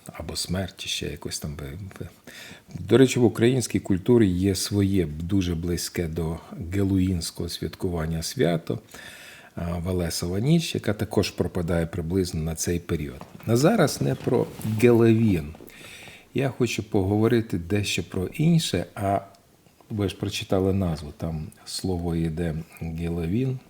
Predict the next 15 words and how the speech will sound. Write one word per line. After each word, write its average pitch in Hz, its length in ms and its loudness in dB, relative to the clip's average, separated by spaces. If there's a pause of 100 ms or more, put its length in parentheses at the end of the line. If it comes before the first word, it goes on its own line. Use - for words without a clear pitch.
(180)
Геловін. 104 440 -2 (1500)
А, 90 460 -2
і 113 100 4
магічне 113 540 4
мислення, 113 640 2 (100)
і 131 120 6
доля 110 520 8
навіть. 78 580 -10 (760)
Чому? 123 460 0 (260)
Тому 92 180 -6
що - 120 -4
почув 175 300 -2
таку - 260 -2
історію, 98 580 0
що - 340 -4